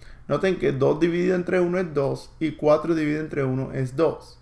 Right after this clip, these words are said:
Y siempre que tengo que resolver para una varia-, variable, tengo que multiplicar por el recíproco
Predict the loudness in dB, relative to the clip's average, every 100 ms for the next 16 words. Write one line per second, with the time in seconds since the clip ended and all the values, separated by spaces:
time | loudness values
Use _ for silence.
0 | -20 -20 -20 -20 -20 -8 -6 -2 2 6
1 | 6 6 6 4 6 4 6 4 4 0
2 | 0 2 2 4 4 4 4 4 4 2
3 | 2 2 2 0 -2 2 4 6 6 6
4 | 4 0 -4 -16 -10 -2 0 2 2 2
5 | -2 -4 -6 -4 -6 -4 0 0 0 -4
6 | -14 -20 -2 2 2 2 0 -2 -4 -2
7 | -2 0 -2 -2 -6 -10